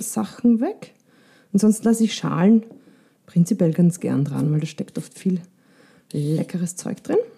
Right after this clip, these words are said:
Und gesund soll es auch sein. Gut, und jetzt nehmt sie die Karotte in die Hand und schäl-, mit dem Schäler schält sie jetzt einfach,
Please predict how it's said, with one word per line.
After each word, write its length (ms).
Und 180
gesund 380
soll 140
es 140
auch 220
sein. 540
Gut, 260
und 340
jetzt 160
nehmt 180
sie 100
die 100
Karotte 340
in 60
die 80
Hand 160
und 100
schäl-, 480
mit 320
dem 120
Schäler 420
schält 400
sie 60
jetzt 160
einfach, 320